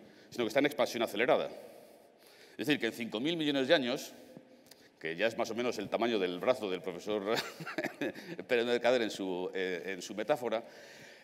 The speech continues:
lo único que nos quedará alrededor será básicamente nuestra galaxia y quizá las nubes de Magallanes. El resto se habrán, eh,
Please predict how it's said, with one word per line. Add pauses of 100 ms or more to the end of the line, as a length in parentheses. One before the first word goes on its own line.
(180)
lo
único
que
nos
quedará
alrededor
será
básicamente
nuestra
galaxia (200)
y
quizá
las
nubes
de
Magallanes. (540)
El
resto (560)
se
habrán,
eh,